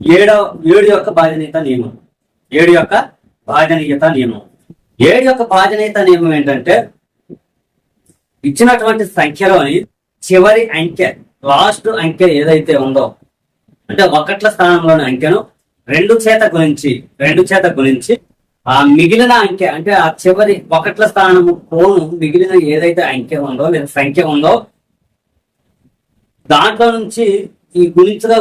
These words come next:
వచ్చిన దాన్ని తీసివేయాలి, లేదా ఇందులో నుంచి అదైనా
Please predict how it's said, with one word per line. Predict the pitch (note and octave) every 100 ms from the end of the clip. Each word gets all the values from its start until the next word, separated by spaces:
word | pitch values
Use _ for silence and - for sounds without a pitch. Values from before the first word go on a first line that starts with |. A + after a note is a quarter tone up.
| G3+
వచ్చిన | F#3+ G3 F#3+
దాన్ని | F#3+ F3+
తీసివేయాలి, | F3 E3+ E3 D3+ C#3 B2 _ _ _ D#3
లేదా | E3 F3 D3+ - -
ఇందులో | D#3+ F#3 G3+ G3
నుంచి | F3+ G3+
అదైనా | D#3 D3+